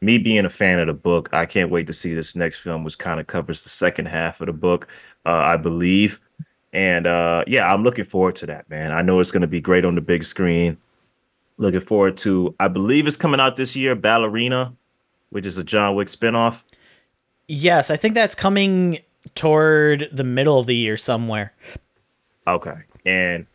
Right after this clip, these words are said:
Speaker 1: Furiosa. Come on, man. I've been fiending for a new George Miller Mad Max Universe film since Fury Road. Uh, it's been too long.
Speaker 2: Yeah.
Speaker 1: So I'm definitely looking forward to that. Uh,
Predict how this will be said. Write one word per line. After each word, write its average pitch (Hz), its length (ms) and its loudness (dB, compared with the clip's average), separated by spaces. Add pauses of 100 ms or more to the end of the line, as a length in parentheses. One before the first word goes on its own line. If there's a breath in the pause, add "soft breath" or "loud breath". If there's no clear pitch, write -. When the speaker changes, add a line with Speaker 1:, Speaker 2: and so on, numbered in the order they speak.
Speaker 1:
Furiosa. 110 920 2 (840)
Come 87 180 -10
on, 82 220 -12
man. 80 280 -10 (540)
I've 95 200 -18
been 92 140 -12
fiending 117 680 -4
for 92 220 -6
a - 20 -4
new 92 220 -4
George 95 340 -2
Miller 87 420 -2 (180)
Mad 87 280 -2
Max 85 240 -6
Universe 85 460 -6
film 95 340 -4
since 85 240 -6
Fury 82 380 -4
Road. 78 360 -2 (480 soft breath)
Uh, 85 200 4
it's - 100 -2
been 131 220 0
too 127 200 2
long. 101 420 2 (480)
Speaker 2:
Yeah. 127 120 0
Speaker 1:
So 92 180 0
I'm 87 380 -4
definitely 110 320 -2
looking 104 240 0
forward 98 360 0
to 101 120 -6
that. 90 360 0 (500)
Uh, 82 680 -2